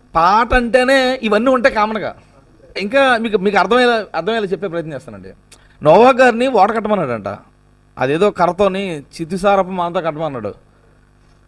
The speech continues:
అక్కడ కత్తి వాడొద్దన్నాడండి, అక్కడ రంపం వాడొద్దన్నాడండి,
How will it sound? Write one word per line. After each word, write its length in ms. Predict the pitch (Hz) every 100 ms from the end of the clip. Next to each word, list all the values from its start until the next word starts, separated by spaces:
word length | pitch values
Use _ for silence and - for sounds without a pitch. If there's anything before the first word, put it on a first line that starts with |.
| _ _
అక్కడ 200 | - 202
కత్తి 300 | 226 190 -
వాడొద్దన్నాడండి, 880 | 247 233 214 233 233 226 226 226 226 - -
అక్కడ 160 | 190 202
రంపం 280 | 170 190 240
వాడొద్దన్నాడండి, 840 | 226 220 185 226 220 214 220 220